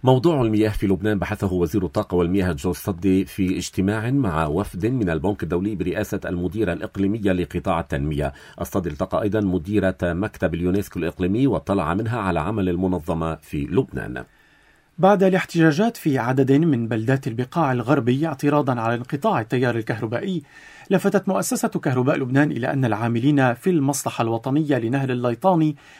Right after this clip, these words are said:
Speaker 2: ومنذ سنوات عدة لا يلتزمون ببرنامج التقنين المعتمد أسوة بباقي المناطق اللبنانية، حيث يعمدون إلى تغذية مخارج التوزيع بحدود عشرين ساعة يوميا، وخالفوا بذلك قرارات مجلس إدارة كهرباء لبنان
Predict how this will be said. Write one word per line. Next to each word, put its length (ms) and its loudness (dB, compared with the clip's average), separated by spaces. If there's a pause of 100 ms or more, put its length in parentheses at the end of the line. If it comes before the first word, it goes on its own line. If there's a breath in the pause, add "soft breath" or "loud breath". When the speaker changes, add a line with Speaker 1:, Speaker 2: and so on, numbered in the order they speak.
(100)
Speaker 2:
ومنذ 420 4
سنوات 480 0
عدة 440 0 (320 loud breath)
لا 180 6
يلتزمون 720 2
ببرنامج 600 2
التقنين 420 0
المعتمد 580 0 (360 loud breath)
أسوة 360 2
بباقي 520 2
المناطق 480 -2
اللبنانية، 540 -2 (400 loud breath)
حيث 220 0
يعمدون 460 4
إلى 200 2
تغذية 540 2
مخارج 540 2
التوزيع 580 0 (300 loud breath)
بحدود 400 2
عشرين 440 2
ساعة 280 0
يوميا، 540 0 (320 loud breath)
وخالفوا 640 0
بذلك 560 2 (280 loud breath)
قرارات 400 2
مجلس 300 0
إدارة 240 0
كهرباء 420 -2
لبنان 360 0